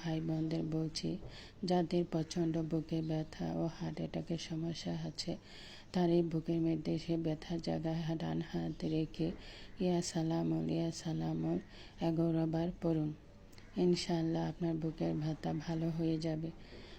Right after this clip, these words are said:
এটা দ্বারা অনেকে উপকৃত হয়েছে। প্রিয় সকল মুসলমান ও ভাই ও বোনেরা, আপনাদের কাছে আরেকটি অনুরোধ থাকবে,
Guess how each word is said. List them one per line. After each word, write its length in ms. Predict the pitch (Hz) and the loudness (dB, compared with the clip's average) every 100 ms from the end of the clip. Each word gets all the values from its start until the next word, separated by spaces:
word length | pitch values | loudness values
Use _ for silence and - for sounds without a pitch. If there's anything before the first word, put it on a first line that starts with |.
| - | -2
এটা 280 | 190 180 185 | 0 4 6
দ্বারা 340 | 175 165 165 | 6 6 4
অনেকে 380 | 165 170 160 165 | 4 4 2 0
উপকৃত 580 | 160 165 160 165 160 175 175 | 0 -2 0 0 2 0 2
হয়েছে। 480 | 165 156 156 160 165 - - - - - - - | 4 4 0 -4 -6 -12 -18 -18 -18 -16 -16 -2
প্রিয় 180 | 202 196 | 2 4
সকল 440 | - 180 165 175 | 4 2 4 4
মুসলমান 800 | 165 165 160 160 180 170 170 165 | 4 4 2 2 0 2 2 2
ও 80 | 165 165 | 2 0
ভাই 320 | 165 160 160 | 0 0 2
ও 60 | 160 | 0
বোনেরা, 540 | 160 156 160 156 180 - - - - 190 | 0 0 0 0 -4 -8 -16 -14 -6 -2
আপনাদের 520 | 175 185 180 175 170 | 0 2 2 2 2
কাছে 360 | 165 160 - | 2 0 -2
আরেকটি 400 | 165 165 165 - | 0 0 0 0
অনুরোধ 340 | 170 165 160 160 - | 2 2 2 -2 -4
থাকবে, 440 | 165 160 165 | -6 -4 -4